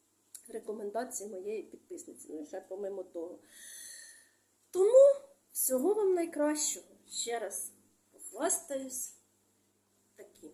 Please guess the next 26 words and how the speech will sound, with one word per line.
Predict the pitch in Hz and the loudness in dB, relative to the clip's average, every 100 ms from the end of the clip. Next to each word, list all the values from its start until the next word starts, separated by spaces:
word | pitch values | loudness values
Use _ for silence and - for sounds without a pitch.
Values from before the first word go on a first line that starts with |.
| _ _ _ _ _ _ _ - - _ _ | _ _ _ _ _ _ _ -20 -20 _ _
Це | - 247 | -12 -8
треба | 254 254 247 | -6 -6 -6
любити. | 226 240 202 220 - - _ _ | -8 -8 -10 -14 -16 -20 _ _
Я | 285 277 330 | -4 0 0
з | 269 | 0
ними | 262 254 233 | -2 -4 -6
говорю, | 240 240 254 320 339 - _ _ _ _ _ _ | -8 -6 -2 -2 -2 -6 _ _ _ _ _ _
кажу: | 226 226 233 | -10 -10 -6
«Мої | 277 302 480 | -6 -4 -4
ви | 427 | -4
хорошенькі, | 392 339 302 269 277 262 - 165 - _ - _ _ _ - | -4 -6 -6 -4 -2 -2 -2 -4 -14 _ -20 _ _ _ -14
мої | 226 233 | -12 -10
ви | 254 262 | -10 -8
зайчики, | 196 220 226 214 202 - - _ _ _ _ _ | -6 -4 -4 -4 -8 -14 -20 _ _ _ _ _
я | 240 | -6
вас | 285 254 - | -4 -2 -2
люблю». | 220 214 - 208 | -4 -12 -14 -10
Ну, | 247 302 | 0 2
щоб | 349 - | 2 0
хтось | - 339 | -6 -6
подивився | - 269 269 269 311 - 233 | -4 -8 -6 -4 -2 -4 -6
збоку, | 226 226 226 226 | -8 -10 -10 -12
подумав, | 226 226 269 240 240 | -12 -10 -6 -6 -4
що | 226 | -6
в | 226 | -6
жінки | 254 269 277 214 - | -6 -8 -8 -10 -12